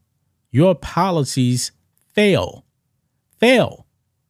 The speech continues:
But people in Chicago keep voting for their own destruction, man.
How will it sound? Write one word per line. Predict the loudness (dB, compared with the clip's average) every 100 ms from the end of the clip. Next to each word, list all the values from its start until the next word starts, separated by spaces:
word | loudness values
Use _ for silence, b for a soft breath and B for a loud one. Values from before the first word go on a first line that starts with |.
| _ _ _ _ _ _ _ _ _ _ -4
But | -2
people | 0 0 2
in | 0
Chicago | 0 -2 -2 -2 -4
keep | -2 -2
voting | 0 0 0
for | 0 0
their | 0
own | 0 0
destruction, | 0 -2 -4 -4 -8 -6
man. | -6 -6